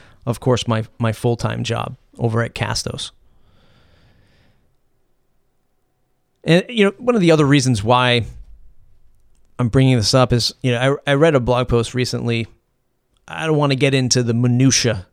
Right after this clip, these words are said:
of the, <laughs> of the premise of that blog post, uh, but they, you know, they use the word, uh, sort of set their sights on, on podcasters at large in the WordPress space, uh,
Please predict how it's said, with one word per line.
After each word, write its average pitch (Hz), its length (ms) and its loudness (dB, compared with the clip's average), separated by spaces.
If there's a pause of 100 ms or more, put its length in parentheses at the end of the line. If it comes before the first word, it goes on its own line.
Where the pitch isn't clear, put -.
(260)
of 117 360 -4
the, 110 580 -6 (200)
<laughs> - 240 -20
of 123 60 -6
the 127 80 2
premise - 340 4
of 120 80 0
that 107 200 -2
blog 110 280 0
post, - 400 -2 (600)
uh, 117 80 -6
but - 100 -14
they, 135 260 0 (100)
you 123 80 -2
know, 101 120 -6 (480)
they 135 100 -6
use 170 240 -2
the 147 100 4
word, 127 420 4 (580)
uh, 104 280 -12 (1500)
sort 151 160 0
of 117 80 0
set - 160 2
their 151 100 0
sights 139 380 2
on, 110 200 0
on 110 240 -2
podcasters 117 640 -2
at 104 160 -8
large 123 380 0
in 113 60 -2
the 110 80 -2
WordPress 110 320 -2
space, - 480 -6 (580)
uh, 110 240 -4